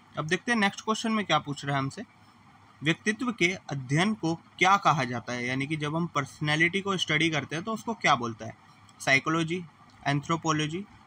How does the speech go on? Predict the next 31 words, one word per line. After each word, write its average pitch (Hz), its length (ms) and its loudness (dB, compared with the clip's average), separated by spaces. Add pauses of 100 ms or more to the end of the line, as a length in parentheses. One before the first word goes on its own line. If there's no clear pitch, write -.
(160)
सोशियोलॉजी 170 600 0
या 240 60 -4
पर्सनैलिटी 151 840 0 (140)
साइकोलॉजी? 113 600 -8 (420)
तो 190 80 -2
हमारा 175 420 6
इसका 170 260 -2
सही 202 280 2
उत्तर 190 280 2
हो 156 100 4
जाएगा 139 320 2
हमारा 139 320 2
D, 160 320 -2
यानी 147 180 -2
कि 208 100 -8
पर्सनैलिटी 139 720 -4 (220)
साइकोलॉजी 135 520 -2
बोला 123 280 -4
जाता 120 260 -8
है 180 60 -6
उसको, 185 320 -12 (420)
जब 143 160 2
हम 226 180 4 (180)
व्यक्तित्व 160 480 -4
को 175 180 -4
यानी 165 220 0
पर्सनैलिटी 139 600 -2
को 190 140 -4
study 120 320 -6
करते - 280 -16
हैं। - 80 -20